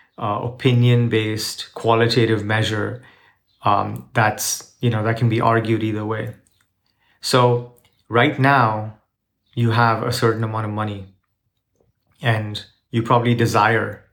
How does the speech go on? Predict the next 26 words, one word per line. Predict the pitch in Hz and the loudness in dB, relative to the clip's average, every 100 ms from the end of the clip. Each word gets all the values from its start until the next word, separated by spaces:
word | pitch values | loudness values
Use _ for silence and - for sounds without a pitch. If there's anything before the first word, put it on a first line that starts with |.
| _ _ _ _ _ _ _ _ _ _ | _ _ _ _ _ _ _ _ _ _
a | 113 | -2
larger | 110 107 107 107 | 2 2 2 -2
amount | 107 104 101 - _ _ _ _ _ _ | -2 -4 -6 -10 _ _ _ _ _ _
if | - - | -10 -4
you're | 110 | -2
like | 107 107 | -2 -4
most | 110 104 - | -6 -6 -6
people. | 101 98 113 - _ _ _ _ - - - - _ | -8 -8 -16 -18 _ _ _ _ -20 -20 -20 -20 _
What | 110 123 | 0 2
I | |
want | 156 165 165 | 4 0 -2
you | 185 | -4
to | |
point | - - 127 127 127 - | -6 -8 -2 -2 -2 -8
to | - 110 104 123 - _ | -4 -4 -4 -10 -12 _
in | 123 | 2
your | 120 135 | 4 4
body | 120 110 120 110 117 - _ _ _ - | 2 2 2 0 -6 -12 _ _ _ -4
is | 113 | -4
where | 107 120 | 2 2
your | 139 143 | 2 0
current | - 117 120 123 | -2 0 0 -2
vibration | 113 113 110 110 107 - 107 | -2 -2 -2 -6 -6 -6 -6
is | 104 | -6
around | 104 101 104 | -6 -8 -10
money. | 104 110 | -12 -14